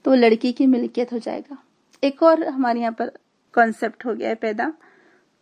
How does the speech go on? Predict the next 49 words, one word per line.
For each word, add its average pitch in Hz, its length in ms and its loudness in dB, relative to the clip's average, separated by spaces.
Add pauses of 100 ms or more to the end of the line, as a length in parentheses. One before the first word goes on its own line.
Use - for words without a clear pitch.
(160)
اور 247 160 2
ایسا 262 300 0
کہتے 294 300 0
ہیں 311 160 2 (100)
لڑکے 254 340 2
والے 240 180 2
شادی 233 320 -4
کے 262 100 -6
وقت 277 200 -6
کہ 294 200 -4 (580)
ان 254 120 2
کو 302 100 6
جو 269 180 6
بھی 302 240 6 (600)
gift 226 320 0
وغیرہ 240 320 -2
لانا 226 340 -4
تھا 269 80 -8
شادی 214 320 -6
کے 220 100 -6
وقت 220 160 -8
بطورِ 226 280 -6
یا 269 420 -6
نکاح 262 340 0
کے 294 80 -4
وقت 285 180 -8
جو 269 80 -2
لایا 233 280 -2
جاتا 233 320 -6
ہے 226 380 -8 (140)
تحفہ 226 440 -2 (420)
gold 226 280 4
کا، 240 200 -12 (460)
کچھ 320 140 4
بھی 311 140 4
جیولری 226 400 4
وغیرہ، 214 320 -4 (180)
تو 269 80 -6
کہتے 277 240 -6
کہ 285 100 -4
یہ 294 200 -4
ساری 277 180 -2
جو 269 140 -4
جیولری 233 440 -2
ہے 285 60 -2
actually 269 280 -4
یہ 277 80 0
مہر 240 300 -6
ہے۔ 285 80 -14